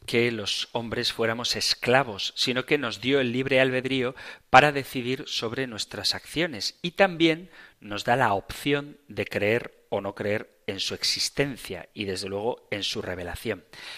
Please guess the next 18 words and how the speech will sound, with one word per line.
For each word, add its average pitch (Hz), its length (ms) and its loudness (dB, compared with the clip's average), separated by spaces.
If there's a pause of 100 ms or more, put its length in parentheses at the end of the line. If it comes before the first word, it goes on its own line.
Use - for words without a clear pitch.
(140)
La 107 220 10
fe 147 360 6 (320)
es - 220 0 (100)
una 123 240 0
fuente 139 640 2
de 107 180 -6
creencia 120 680 0
en 104 180 -2
las 98 200 -4
doctrinas 131 680 -4 (340)
de 98 160 -4
una 104 200 0
religión 131 560 -2
basada 156 840 4
en 110 160 0
la 101 120 2
convicción 107 580 -6
espiritual 113 840 -2